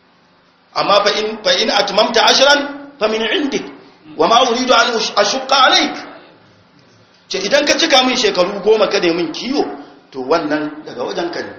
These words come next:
ba na so in takura maka." Ka ji inda sadaki yake da daraja. Ɗan uwa, za a baka, a ce ga shi za,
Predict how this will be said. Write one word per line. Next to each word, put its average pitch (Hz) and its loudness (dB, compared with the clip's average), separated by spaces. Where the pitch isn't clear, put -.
ba 170 2
na 165 0
so 165 -6
in 131 -10
takura 123 -4
maka." - -12
Ka 147 0
ji 180 -4
inda 180 -6
sadaki 151 -8
yake 143 -8
da 117 -10
daraja. 117 -10
Ɗan 160 -6
uwa, 180 4
za 180 0
a 180 2
baka, 185 4
a 131 -4
ce 185 -6
ga 151 -2
shi 170 -10
za, 196 0